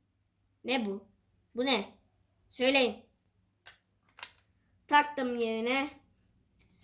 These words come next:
Ve ilerledim. Ee, bu biraz zor olacak.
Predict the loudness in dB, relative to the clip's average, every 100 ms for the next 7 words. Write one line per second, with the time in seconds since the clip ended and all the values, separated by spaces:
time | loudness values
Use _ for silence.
0 | -14 -2 0 2 2 2 0 -2 -4 -8
1 | -12 -20 -20 -20 -20 _ _ _ _ _
2 | _ _ _ _ _ _ _ _ _ _
3 | -20 -20 _ _ _ _ _ -4 -2 0
4 | 0 0 2 2 0 -4 4 4 4 0
5 | 0 2 2 0 -4 -4 -4